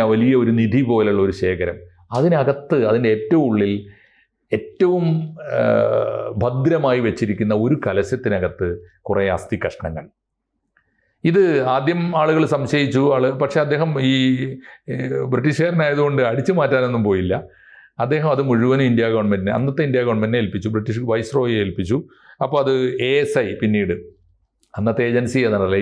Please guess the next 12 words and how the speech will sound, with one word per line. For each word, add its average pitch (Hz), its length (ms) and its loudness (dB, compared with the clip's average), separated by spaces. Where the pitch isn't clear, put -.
ഇപ്പോൾ 123 200 0
അത് 117 100 0
എ - 80 4
എസ് 110 160 -4
ഐയുടെ 120 200 -2
ചുമതലയാണ്. 98 500 0
Archaeological 117 560 0
Survey 107 280 0
of 101 120 -14
India 98 200 0
അതിൻ്റെ 104 260 0
കാലഗണന 117 580 0